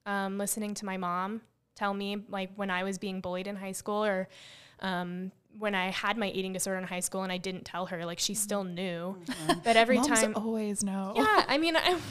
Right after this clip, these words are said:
Speaker 2: Yeah,
Speaker 1: <laughs> dropped, like,
Speaker 2: okay.
Speaker 1: twenty-five pounds and I was only, like, a hundred and twenty pounds. Like, it's kind of
Speaker 2: Kind
Speaker 1: obvious.
Speaker 2: of hard not to know. <laughs>
Speaker 1: Yeah. So anyway, she, like,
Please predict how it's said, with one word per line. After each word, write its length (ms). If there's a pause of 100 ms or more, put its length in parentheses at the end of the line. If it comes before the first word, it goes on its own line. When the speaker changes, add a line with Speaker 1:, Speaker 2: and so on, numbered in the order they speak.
(280)
Speaker 2:
Yeah, 140
Speaker 1:
<laughs> 120
dropped, 200
like, 80
Speaker 2:
okay. 100
Speaker 1:
twenty-five 580
pounds 400
and 100
I 140
was 120
only, 260
like, 240
a 100
hundred 320
and 120
twenty 260
pounds. 580
Like, 360 (640)
it's 160
kind 160
of 80
Speaker 2:
Kind 200 (100)
Speaker 1:
obvious. 60
Speaker 2:
of 40
hard 160
not 200
to 100
know. 200
<laughs> 40
Speaker 1:
Yeah. 680
So 520
anyway, 380
she, 460
like, 420